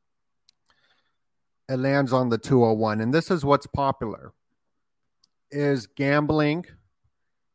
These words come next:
and violence. The Office has the two oh one episodes, July twentieth, two oh one day of the year. This is when the outer space mission, the fake space moon landing, took place.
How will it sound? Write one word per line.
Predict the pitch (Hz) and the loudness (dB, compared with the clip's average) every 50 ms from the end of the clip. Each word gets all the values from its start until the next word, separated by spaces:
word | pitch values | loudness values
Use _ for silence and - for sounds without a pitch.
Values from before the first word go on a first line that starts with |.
| _ _ _ - | _ _ _ -10
and | 123 123 110 | -10 -6 -2
violence. | 110 123 127 120 120 113 104 95 95 - - - - - - - - _ _ _ _ - | 0 0 0 0 -2 -4 -8 -10 -14 -18 -20 -20 -20 -20 -20 -20 -20 _ _ _ _ -10
The | 120 120 | -6 -2
Office | 123 123 123 123 - - 127 120 - | 2 2 2 2 2 0 -4 -4 -2
has | - 123 120 - | -2 -2 -2 -2
the | - 120 - | -4 -8 -4
two | - 127 123 127 | -2 0 2 4
oh | 123 123 | 4 4
one | 117 117 117 117 117 | 2 2 0 2 2
episodes, | 120 120 - 139 120 - - 127 127 123 - | 2 0 0 -2 -4 -2 0 0 0 -2 -4
July | - - 117 117 120 120 120 | -6 -6 -2 0 0 0 0
twentieth, | - - 123 123 127 127 127 123 120 - - | -2 -4 -4 -4 -2 -2 -4 -4 -6 -6 -4
two | - 135 127 123 | 0 2 2 4
oh | 120 | 4
one | 120 123 123 123 110 | 2 2 0 0 0
day | 123 123 120 117 | 0 0 0 0
of | 104 | -2
the | 113 | -2
year. | 117 127 139 143 | 0 2 2 2
This | 143 170 160 - | 2 0 -2 -2
is | 185 151 123 | -2 -4 -2
when | 139 156 175 185 185 175 175 170 - _ _ _ _ _ _ _ _ _ _ _ _ _ _ _ _ _ _ _ _ _ _ _ _ _ - | -2 0 2 2 2 0 -2 -6 -10 _ _ _ _ _ _ _ _ _ _ _ _ _ _ _ _ _ _ _ _ _ _ _ _ _ -6
the | 135 131 139 | -2 2 4
outer | 143 147 151 147 151 | 6 6 6 4 2
space | 139 - - - - 147 151 147 - - | -2 -4 -6 -2 0 0 0 -2 -4 -6
mission, | 143 123 123 120 117 - - 120 117 113 113 110 - - | -6 -4 -4 -4 -4 -6 -4 -4 -4 -4 -6 -10 -10 -12
the | 117 | -12
fake | - - - 131 131 123 - - - | -10 -6 -4 -2 -2 -4 -6 -10 -16
space | - - - 135 135 131 123 - - - - - - | -12 -6 -4 -2 -2 -2 -2 -6 -10 -16 -20 -20 -14
moon | - 127 131 135 139 135 127 | -8 -4 -2 0 0 0 0
landing, | 123 117 113 110 107 107 104 104 | -2 -2 -4 -6 -6 -8 -8 -10
took | 101 - 117 107 _ - | -10 -10 -10 -10 _ -8
place. | 110 113 113 113 117 139 - - - - | -6 -4 -4 -2 -4 -6 -8 -10 -18 -20